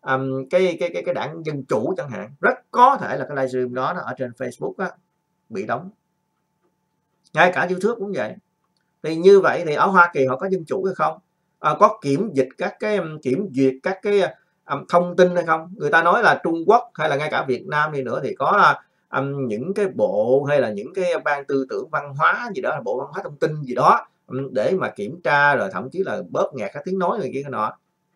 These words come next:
Nhưng mà thực tế ở Hoa Kỳ thì họ không có những cái bộ như thế. Um, mà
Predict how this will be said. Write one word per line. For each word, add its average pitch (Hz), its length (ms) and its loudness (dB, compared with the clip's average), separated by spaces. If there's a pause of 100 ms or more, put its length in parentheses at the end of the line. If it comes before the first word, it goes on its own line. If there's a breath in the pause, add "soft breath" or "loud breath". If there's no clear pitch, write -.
Nhưng 180 160 -6
mà 160 100 -6
thực 147 200 -8
tế 185 140 -2
ở 156 140 -2
Hoa 165 240 -4
Kỳ 139 140 -2
thì 131 80 -4
họ 120 160 0
không - 160 -12
có 196 80 -4
những 170 140 -2
cái 175 80 -8
bộ 107 240 4
như 147 100 -12
thế. 190 320 8 (440)
Um, 147 160 0 (600)
mà 123 320 4